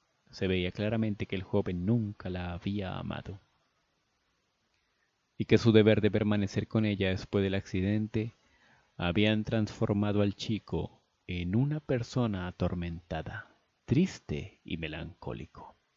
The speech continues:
Pero jamás hubiera imaginado que Terrence hubiera pagado tan alto precio. Ahora entendía por qué poco después del accidente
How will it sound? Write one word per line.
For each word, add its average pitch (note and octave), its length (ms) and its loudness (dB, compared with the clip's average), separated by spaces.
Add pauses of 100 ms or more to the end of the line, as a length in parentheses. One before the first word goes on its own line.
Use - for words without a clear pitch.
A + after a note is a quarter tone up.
(520)
Pero A2+ 220 8
jamás A2+ 480 2
hubiera B2 240 2
imaginado A#2+ 640 0
que G#2+ 120 2
Terrence G#2+ 720 0 (440)
hubiera F2+ 320 0
pagado F2+ 400 -6
tan E2+ 200 -8
alto B2+ 420 -4
precio. - 480 -8 (1200)
Ahora B2 320 4
entendía C3 560 0
por G#2+ 300 0
qué - 160 -4
poco - 260 0
después G#2+ 380 2
del G2+ 140 -2
accidente G2 880 -6